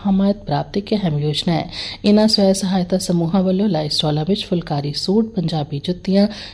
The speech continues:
ਸ਼ਹਿਦ, ਅਚਾਰ, ਸਕੁਐਸ਼, ਤੇਲ, ਮਸਾਲੇ ਆਦਿ ਸ਼ਾਮਿਲ ਨੇ।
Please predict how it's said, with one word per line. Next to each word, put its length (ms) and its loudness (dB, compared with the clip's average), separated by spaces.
ਸ਼ਹਿਦ, 420 2
ਅਚਾਰ, 380 2
ਸਕੁਐਸ਼, 500 0
ਤੇਲ, 280 -2
ਮਸਾਲੇ 540 -2
ਆਦਿ 340 -4
ਸ਼ਾਮਿਲ 400 0
ਨੇ। 200 2